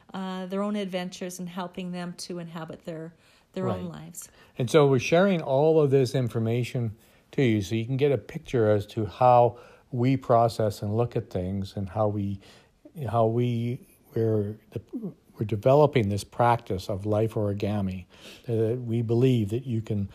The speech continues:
Speaker 2: bend, fold, and shape life to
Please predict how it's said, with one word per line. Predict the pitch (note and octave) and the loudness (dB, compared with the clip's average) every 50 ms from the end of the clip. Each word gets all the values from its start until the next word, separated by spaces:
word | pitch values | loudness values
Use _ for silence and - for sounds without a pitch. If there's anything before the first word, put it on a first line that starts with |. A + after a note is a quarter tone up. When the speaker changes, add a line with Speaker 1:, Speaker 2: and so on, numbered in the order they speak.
| - - - _ - | -14 -20 -20 _ -8
Speaker 2:
bend, | - A#2 G#2+ A#2 A#2 A#2 A#2 A#2+ A#2+ G#2 | -4 -2 0 2 2 2 2 0 -2 -4
fold, | - - - A#2 A2 A2 A2 A2 G#2+ G#2+ G#2+ - _ _ - - _ _ _ - | -4 0 2 4 4 4 4 2 2 -2 -4 -8 _ _ -20 -20 _ _ _ -8
and | D#4 F#3+ C3+ B2+ B2 A#2 A2 A2 G#2+ G#2+ G#2+ G#2+ G#2 - - - - | -4 -2 0 0 2 0 0 -2 -2 -4 -4 -6 -8 -10 -14 -18 -14
shape | - - - - - C#3 C#3+ D#3+ D#3 - - | -12 -10 -6 0 4 4 4 4 2 0 -2
life | B2 A#2 G#2+ G#2 G2+ G2 F#2 - - | -2 0 0 0 0 -2 -6 -8 -12
to | - - - D#3 | -10 -4 -2 0